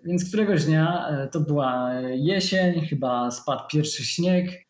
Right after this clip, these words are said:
a ja stwierdziłem, że jest tak pięknie, że ten pierwszy śnieg spada, że wyjdę sobie pobiegać. No i, bo to jest taka aktywność, którą znałem. Ja tam miałem kilka jakichś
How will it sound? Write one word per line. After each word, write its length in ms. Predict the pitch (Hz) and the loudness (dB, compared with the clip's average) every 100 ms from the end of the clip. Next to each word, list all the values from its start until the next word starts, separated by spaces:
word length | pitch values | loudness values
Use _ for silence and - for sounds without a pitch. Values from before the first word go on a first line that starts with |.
| _ | _
a 60 | 143 | -2
ja 100 | 160 | -2
stwierdziłem, 560 | - 160 139 175 160 | 0 0 0 2 4
że 140 | 151 147 | 4 4
jest 400 | 156 156 - - | 2 2 -4 -6
tak 260 | 190 - | -4 -2
pięknie, 640 | - 165 135 139 135 135 139 | 0 2 2 0 -2 0 -4
że 120 | 123 | -4
ten 200 | 135 135 | -4 -2
pierwszy 300 | 175 156 143 | 0 0 -2
śnieg 320 | - 151 151 | 0 2 2
spada, 640 | 156 147 135 147 156 156 - _ _ _ _ _ _ _ | 0 -4 -2 0 0 -2 -8 _ _ _ _ _ _ _
że 200 | 139 170 | -4 0
wyjdę 260 | 160 180 147 | 2 4 2
sobie 180 | 156 151 | 2 0
pobiegać. 600 | 147 123 117 98 98 147 | 0 0 0 -2 -8 -4
No 200 | 151 156 | 0 2
i, 280 | 151 147 - _ _ | 2 0 -6 _ _
bo 140 | 147 160 | -6 -2
to 100 | 185 | 0
jest 220 | 180 151 | 0 0
taka 240 | 170 165 160 156 | -2 -2 0 2
aktywność, 440 | 160 156 220 226 - | 0 -2 0 0 0
którą 260 | 285 247 | 0 0
znałem. 500 | 220 311 233 151 127 | 2 2 2 2 0
Ja 100 | 143 | 0
tam 260 | 156 175 160 - - - _ | 0 -2 -4 -10 -20 -20 _
miałem 360 | 285 240 185 156 | 0 2 2 2
kilka 400 | 202 180 156 139 | 2 2 2 0
jakichś 300 | - 131 | -2 -4